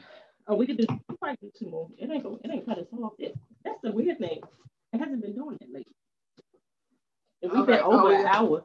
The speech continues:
Speaker 1: Like, a lot of times it's like an hour and, hmm, what's going on? Oh, there you go.
Speaker 2: Okay.
Speaker 1: All these damn charges
Speaker 2: So,
Speaker 1: in here.
Speaker 2: <laughs> this one, you have to do, but they get to guess it.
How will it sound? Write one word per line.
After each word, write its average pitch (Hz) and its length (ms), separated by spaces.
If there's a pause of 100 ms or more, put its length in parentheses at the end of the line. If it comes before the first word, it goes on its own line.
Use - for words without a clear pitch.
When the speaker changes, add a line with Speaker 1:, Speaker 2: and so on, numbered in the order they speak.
Speaker 1:
Like, 180 160
a 175 80
lot 180 160
of - 80
times 185 220
it's 190 140
like 160 140
an 156 100
hour 170 300
and, 160 300 (800)
hmm, 277 180 (440)
what's 440 240
going 359 160
on? 349 420
Oh, 156 200
there - 20
you 131 180
go. - 220 (640)
Speaker 2:
Okay. 226 180 (200)
Speaker 1:
All 277 120
these 226 180
damn 240 220
charges 254 380
Speaker 2:
So, 214 120 (100)
Speaker 1:
in - 0
here. 196 100 (880)
Speaker 2:
<laughs> - 160
this 269 240
one, 320 160 (1200)
you 294 200
have 466 220
to 370 200
do, 240 160 (680)
but 196 240
they 214 200
get 220 180
to 180 120
guess 165 200 (100)
it. - 120